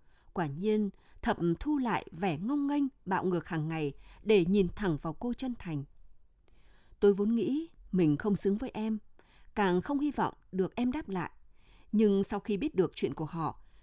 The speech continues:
tôi đã thông suốt được nhiều điều. Trong đó có cả chuyện của chúng ta. Tôi" Thập chưa kịp nói hết, đã bị bàn tay của Phượng đưa lên môi ngăn lại. "Đủ rồi, anh đừng nói nữa.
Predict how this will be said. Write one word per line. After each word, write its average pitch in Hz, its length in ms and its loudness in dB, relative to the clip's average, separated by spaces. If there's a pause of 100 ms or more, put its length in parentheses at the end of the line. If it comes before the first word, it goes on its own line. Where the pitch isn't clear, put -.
tôi 196 120 6
đã 202 120 -2
thông 208 220 -2
suốt - 200 -6
được - 220 -2
nhiều 175 160 2
điều. 156 340 -2 (440)
Trong 190 200 -2
đó 185 340 -8 (220)
có 302 100 0
cả 180 260 -2
chuyện - 280 0
của 160 120 -6
chúng 220 180 -6
ta. 208 240 -6 (760)
Tôi" 202 380 2 (1200)
Thập - 180 -4 (200)
chưa 294 120 0
kịp - 180 0
nói 175 180 0
hết, 311 200 -4 (300)
đã 208 160 -4
bị 240 180 -6
bàn 175 200 0
tay 302 140 -2
của 208 160 2 (100)
Phượng 175 220 2 (100)
đưa 240 140 0
lên 233 240 0
môi 240 180 0
ngăn 226 220 -2
lại. 180 200 -6 (960)
"Đủ 196 200 2
rồi, 160 320 -2 (380)
anh 226 160 0
đừng 175 180 4
nói 190 140 -2
nữa. 254 320 -4